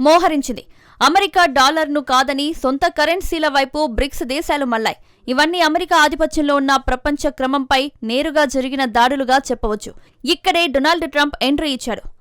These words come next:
ఆరిపోయే దీపానికి వెలుగెక్కువ అన్నట్టుగా అమెరికా ఆధిపత్యాన్ని మళ్లీ తిరిగి నిలబెట్టేందుకు ట్రంప్ ప్రయత్నిస్తున్నాడు.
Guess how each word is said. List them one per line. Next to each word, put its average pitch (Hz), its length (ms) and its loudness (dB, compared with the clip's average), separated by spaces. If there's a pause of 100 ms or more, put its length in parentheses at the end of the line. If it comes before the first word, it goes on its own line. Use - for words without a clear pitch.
(180)
ఆరిపోయే 339 480 2
దీపానికి 294 580 -2
వెలుగెక్కువ 285 540 -2
అన్నట్టుగా 269 680 2
అమెరికా 359 380 2
ఆధిపత్యాన్ని 311 680 0
మళ్లీ 285 320 0
తిరిగి 294 300 -6
నిలబెట్టేందుకు 269 720 -2
ట్రంప్ 294 340 -2 (100)
ప్రయత్నిస్తున్నాడు. 269 640 -2